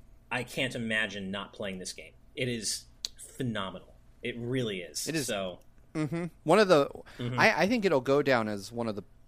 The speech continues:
Speaker 2: well, I mean, the last generation's kinda over. It, to me, it's one of the best R P Gs that was released in the last generation.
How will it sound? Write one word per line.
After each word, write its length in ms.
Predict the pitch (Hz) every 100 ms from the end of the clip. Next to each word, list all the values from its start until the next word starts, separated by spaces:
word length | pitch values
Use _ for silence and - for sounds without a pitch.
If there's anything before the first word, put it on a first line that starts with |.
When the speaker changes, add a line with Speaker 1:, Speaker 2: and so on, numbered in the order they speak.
| -
Speaker 2:
well, 260 | 202 190 190
I 80 | 151
mean, 160 | 131
the 80 | 113
last 240 | 117 131 -
generation's 440 | 127 127 123 113
kinda 260 | - 127 117
over. 360 | 156 117 -
It, 180 | - 143
to 80 | -
me, 120 | 170
it's 140 | 247 -
one 100 | 127
of 60 |
the 60 | 110
best 320 | - 120 -
R 100 | 123
P 140 | 113 113
Gs 400 | 110 98 95 -
that 120 | 113
was 160 | 104
released 460 | 104 104 98 - - - - - -
in 100 | 139
the 80 | 120
last 280 | 110 104 113
generation. 560 | 104 90 - - -